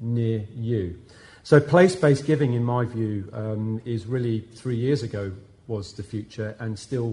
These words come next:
remains the future today. Because, you know, if we think about the words talent, togetherness, culture, people, purpose,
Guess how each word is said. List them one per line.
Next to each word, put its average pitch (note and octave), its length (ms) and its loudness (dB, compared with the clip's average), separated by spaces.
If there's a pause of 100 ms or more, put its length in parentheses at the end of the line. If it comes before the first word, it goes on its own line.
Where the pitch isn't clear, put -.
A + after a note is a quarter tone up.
remains A2 480 -6
the G2+ 100 -14
future G2 360 -12
today. F#2+ 400 -8 (880)
Because, C#3 440 4
you D3+ 60 0
know, C3 120 2
if B2 60 -2
we E3+ 100 0
think E3 220 0
about C#3 340 2
the C3+ 60 -4
words B2+ 360 0 (100)
talent, A#2 640 -6 (420)
togetherness, B2+ 920 -4
culture, C3 540 -4 (140)
people, C3 480 -4 (220)
purpose, C3 560 -8